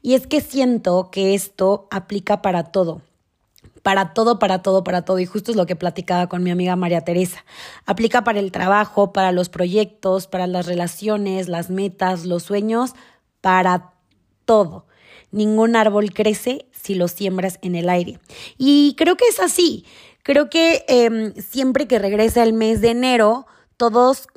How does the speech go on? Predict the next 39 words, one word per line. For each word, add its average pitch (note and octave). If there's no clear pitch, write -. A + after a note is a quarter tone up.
nos G#3
comemos A3+
las G#3
uvas, B3+
hablamos A#3
de A3
nuestros G3+
sueños, A#3+
escribimos G#3+
las G3
metas G3+
que F#3+
queremos F#3+
lograr, A#3
hablamos B3
de A#3
los G#3+
objetivos A3
que G#3+
queremos G#3
alcanzar. A3+
También C4
nos B3
planteamos A#3+
todos A#3
estos G#3+
retos G#3+
súper G3+
grandes A3
de G3+
todo G#3
lo G#3
que F#3+
queremos G3
cambiar G3
en G3+
nosotros. G3
Y B3
siento D#4